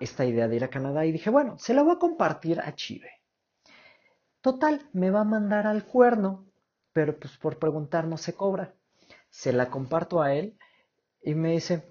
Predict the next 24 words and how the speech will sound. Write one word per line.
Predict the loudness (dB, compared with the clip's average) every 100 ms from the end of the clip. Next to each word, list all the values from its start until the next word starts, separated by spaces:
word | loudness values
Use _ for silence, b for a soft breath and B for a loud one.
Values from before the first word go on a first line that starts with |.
| -10
"Eh, | -6 -4
no | -4
suena | -2 -2 0 0
mal, | 0 -2 -4 -8 _
le | 2 4
voy | 4
a |
decir | 2 0 -2
a | 0
mi | 0
papá. | 0 0 0 -2 -6 _ 0
Total, | 0 2 0
me | 0
va | 0
a | -2
mandar | -4 -4 -4
al | -4
cuerno, | 2 2 2 -4
pero | -8 -8
por | -8 -6
preguntar | -6 -6 -4 -6
no | -6
se | -10 -2
cobra". | 0 0